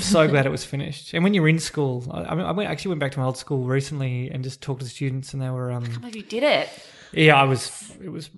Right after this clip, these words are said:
Speaker 1: it was okay. It wasn't as bad as I thought. Um, but it was, uh, I was trying to talk to the students, just saying, "Look, if anyone is hating it here, then just, it's,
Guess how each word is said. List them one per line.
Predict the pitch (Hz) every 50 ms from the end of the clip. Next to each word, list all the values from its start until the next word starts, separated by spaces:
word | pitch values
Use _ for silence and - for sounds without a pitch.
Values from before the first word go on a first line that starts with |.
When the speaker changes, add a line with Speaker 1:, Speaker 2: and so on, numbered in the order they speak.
| - 240 - - 175 175 - - - _
Speaker 1:
it | 214 196
was | 190 190 - - - _ _ _ _ -
okay. | 180 180 175 - - 202
It | 208
wasn't | 208 226 233 226
as | 226
bad | - 196 185
as | 160
I | 151
thought. | 139 - - - - - 156 160 202 254 - - - - - - _ _ -
Um, | 190 151 147 143 139 143 143 139 135 135 135 139 143 - _ _ - - - - - - - - - - - - _ _ _ _ _ _ -
but | 165 156 156
it | 165
was, | 165 156 147 131 131
uh, | 143 139 139 135 135 135 135 135 131 131 127 131 131 - - - -
I | 180
was | 156 151
trying | - 202 202
to | 175
talk | 175 160
to | 147
the | 135
students, | - 165 156 143 135
just | 143 160 139
saying, | 147 147 156
"Look, | 160 160
if | 151 180
anyone | 185 220 226 226 208 180 160 156 - - -
is | 175 -
hating | - 123 135 135 143 143 139 147
it | 147 - - 60 - - - _ _
here, | - - - 160 160 185 220 233 240 - _ _ -
then | 156 165 160 151 156 156
just, | 151 190 180 - - _ _ - _ - - - - - - - - _ _ _ _ _ _ _ _ _ -
it's, | - -